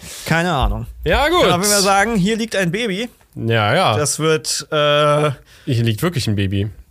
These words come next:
Speaker 1: ja, das wird die
Speaker 2: Ah,
Speaker 1: Menschen freuen.
Speaker 2: es ist eine Babypuppe. Es hat ein wundervolles Outfit. Ich hab heute dran gebastelt.
Speaker 1: Ich hoffe, dass wir nächste Woche
Speaker 2: Uh.
Speaker 1: dazu drehen können.
Speaker 2: Mhm.
Speaker 1: Ich weiß aber nicht, ob
Speaker 2: Sieht
Speaker 1: ich
Speaker 2: ein bisschen
Speaker 1: das,
Speaker 2: aus wie Freddie Mercury.
Speaker 1: ich hoffe, dass ich's halt fertig geschrieben kriege.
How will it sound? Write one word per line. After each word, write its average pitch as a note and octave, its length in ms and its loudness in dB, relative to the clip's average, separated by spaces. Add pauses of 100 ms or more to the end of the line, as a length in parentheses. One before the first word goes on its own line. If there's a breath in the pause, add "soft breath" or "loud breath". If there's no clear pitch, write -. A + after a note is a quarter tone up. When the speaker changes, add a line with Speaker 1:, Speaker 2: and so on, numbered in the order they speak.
Speaker 1:
ja, C#3+ 320 2
das C#3+ 200 -4
wird D3 160 -4
die D3 100 -2
Speaker 2:
Ah, - 20 -4
Speaker 1:
Menschen C#3+ 280 -4
freuen. D#3 460 -4
Speaker 2:
es A2+ 100 0
ist G#2+ 60 0
eine A2 160 0
Babypuppe. G#2+ 720 0
Es - 240 -6
hat B2 160 -4
ein A2+ 160 -2
wundervolles D3+ 380 -2
Outfit. A#2 340 -4
Ich C3+ 120 -10
hab F#2+ 100 -8
heute F#2+ 180 -4
dran F#2 180 -6
gebastelt. F2+ 520 -4
Speaker 1:
Ich - 120 -8
hoffe, C3+ 200 -4
dass B2+ 160 -2
wir C3 80 -2
nächste C3 240 -2
Woche B2+ 140 0
Speaker 2:
Uh. A3+ 40 0
Speaker 1:
dazu E3 200 -2
drehen A#3 300 -6
können. G#3 300 -8 (120)
Speaker 2:
Mhm. G#2+ 220 -2
Speaker 1:
Ich F#2+ 140 0
weiß B2 280 0
aber C#3 200 -2
nicht, G3+ 400 -6 (100)
ob G3 140 -4 (120)
Speaker 2:
Sieht F3+ 120 -2
Speaker 1:
ich E3+ 100 -4
Speaker 2:
ein D#3 40 0
bisschen D3+ 180 0
Speaker 1:
das, F#3 120 2
Speaker 2:
aus - 40 0
wie F3 60 0
Freddie F3 260 0
Mercury. D3+ 200 2
Speaker 1:
ich - 120 -4
hoffe, G#2 180 2
dass G2 160 -2
ich's D3 100 -4
halt D3 120 -6
fertig - 300 -8
geschrieben A#3 340 -2
kriege. B2+ 400 -4